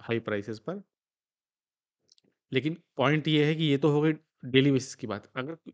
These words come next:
इसी चार्ट को आप अगर क्विकली लगा दो वीकली बेसिस पर,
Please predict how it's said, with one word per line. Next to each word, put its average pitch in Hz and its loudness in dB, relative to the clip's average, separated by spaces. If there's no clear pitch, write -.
इसी 190 -4
चार्ट 147 4
को 151 0
आप 139 4
अगर 135 2
क्विकली 135 -2
लगा 120 0
दो 123 0
वीकली 117 -2
बेसिस 113 -4
पर, 110 -6